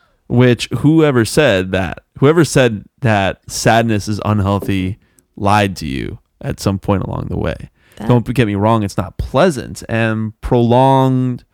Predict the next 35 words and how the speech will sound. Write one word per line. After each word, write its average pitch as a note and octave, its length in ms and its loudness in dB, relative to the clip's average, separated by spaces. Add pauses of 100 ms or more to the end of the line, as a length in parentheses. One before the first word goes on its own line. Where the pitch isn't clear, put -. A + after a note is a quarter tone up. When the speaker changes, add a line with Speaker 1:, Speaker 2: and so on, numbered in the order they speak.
(580)
Speaker 1:
um, A2 640 2 (180)
unsubs-, B2+ 640 0
um, A2 380 -2 (100)
not C#3 220 -8
unsubstantiated, A2 1160 -2
unprovoked A#2+ 1000 2
sadness F#2+ 840 0
Speaker 2:
Mm-hmm. G#3 380 -10 (340)
Speaker 1:
might A2+ 160 2
not G#2 180 0
be A2+ 100 2
a G2+ 60 0
healthy G2 240 -4
state F#2+ 220 -4
of F2+ 100 -8
mind. F#2 360 -6
That F#2 180 -6
might F#2+ 220 -4
be F#2 280 -6 (120)
a G2+ 80 -8
little F#2+ 220 -2
thing F#2+ 200 -4
that E2+ 180 -6
we F#2+ 140 -6
call - 240 -10
depression. - 640 -4 (220)
Speaker 2:
<laughs> - 240 -20
Just - 240 -8
a - 40 -2
little, F#3+ 280 -4
Speaker 1:
However, C#3 360 4
Speaker 2:
a - 40 -2
little F#2 160 -2
wee G2+ 200 -6
bit. F#3+ 340 -6